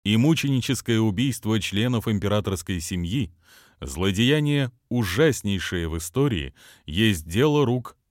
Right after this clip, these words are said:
этого врага, совершённое при содействии большевиков. Я хотел бы добавить, что если обстоятельства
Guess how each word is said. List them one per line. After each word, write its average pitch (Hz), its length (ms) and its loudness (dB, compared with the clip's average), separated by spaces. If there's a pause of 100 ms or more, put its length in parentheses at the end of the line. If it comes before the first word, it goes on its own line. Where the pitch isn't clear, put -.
(120)
этого 92 460 0
врага, 82 480 -2 (280)
совершённое 127 880 0
при 131 160 -2
содействии 92 680 -2
большевиков. 82 800 -6 (920)
Я 87 240 0
хотел 110 360 2
бы 92 120 -2
добавить, 92 640 0 (220)
что - 240 -8
если 110 340 0
обстоятельства 107 1000 0